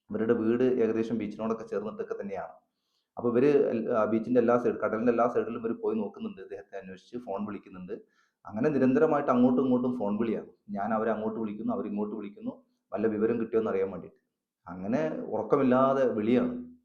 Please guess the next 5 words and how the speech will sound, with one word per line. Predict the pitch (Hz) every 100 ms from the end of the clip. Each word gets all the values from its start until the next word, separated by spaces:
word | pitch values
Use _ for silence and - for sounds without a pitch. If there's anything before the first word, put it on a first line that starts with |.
| 95
വിളിയോട് | 98 110 113 110
വിളി | 104
അങ്ങോട്ടും | 104 98 98 95
ഇങ്ങോട്ടും. | 85 - _ _ _ _ _
വല്ലാതെ | 90 90 113 143